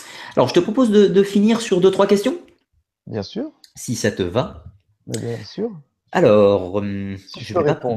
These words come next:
Speaker 1: prendre tout, je suis désolé. Je pose une première question. Le trésor ne serait-il pas tout simplement la recherche de ce dernier ? En gros, il n'y aurait rien, c'est simplement le fait de chercher.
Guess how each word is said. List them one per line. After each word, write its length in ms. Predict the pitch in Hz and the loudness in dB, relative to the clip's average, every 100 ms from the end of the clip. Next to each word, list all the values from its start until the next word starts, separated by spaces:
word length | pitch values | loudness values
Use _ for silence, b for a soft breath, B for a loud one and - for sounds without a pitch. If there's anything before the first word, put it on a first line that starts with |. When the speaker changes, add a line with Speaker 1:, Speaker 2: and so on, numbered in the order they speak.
| 107 | -8
Speaker 1:
prendre 60 | _ _ _ - | _ _ _ -12
tout, 180 | 185 | -8
je 120 | 120 107 | -6 -6
suis 180 | - | -4
désolé. 400 | 120 143 185 - | -2 2 2 0
Je 100 | 104 | -2
pose 220 | 120 185 185 | -4 -4 -4
une 200 | 147 - | -4 -4
première 300 | 160 226 208 | -2 -2 -2
question. 640 | 165 - - 139 139 143 B B B 135 | -2 -4 -4 -2 0 -2 B B B 4
Le 220 | 131 143 | 6 6
trésor 600 | 180 220 240 254 247 147 | 4 4 6 6 4 4
ne 120 | 131 | 4
serait-il 520 | 127 156 160 156 131 | 4 2 2 0 0
pas 100 | 131 | 0
tout 140 | 120 196 | 0 -2
simplement 580 | - 127 107 131 185 - | -4 0 0 0 -2 -2
la 200 | 110 110 | 0 4
recherche 480 | 151 - 202 - | 2 2 -4 -2
de 120 | 127 127 | -2 0
ce 120 | 160 | 0
dernier ? 600 | 147 127 110 107 - _ _ | 0 0 0 -2 -6 _ _
En 100 | 113 | -2
gros, 140 | 113 139 | 2 4
il 60 | |
n'y 40 | 117 | 4
aurait 180 | 107 | 0
rien, 420 | 101 107 131 185 202 | -2 0 0 0 -6
c'est 60 | 127 | -10
simplement 320 | 131 127 156 | -8 -4 -2
le 100 | 117 | -4
fait 220 | - 175 | 0 0
de 80 | 143 | 0
chercher. 460 | 131 127 - - | -4 -8 -10 -16